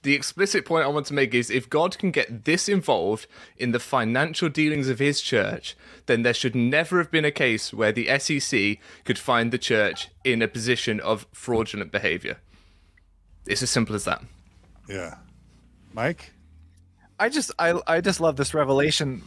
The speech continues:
Speaker 3: for two reasons. One, it makes, like, Jesus just seem like, you know, there's that kind of meme where he's, like, in the corporate gear. Um,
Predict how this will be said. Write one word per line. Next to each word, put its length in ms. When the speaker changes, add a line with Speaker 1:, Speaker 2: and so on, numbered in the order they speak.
Speaker 3:
for 160
two 160
reasons. 340
One, 360
it 140
makes, 360
like, 300
Jesus 440
just 220
seem 140
like, 220
you 100
know, 140
there's 240
that 200
kind 180
of 60
meme 260
where 120
he's, 120
like, 180
in 60
the 80
corporate 400
gear. 360
Um, 420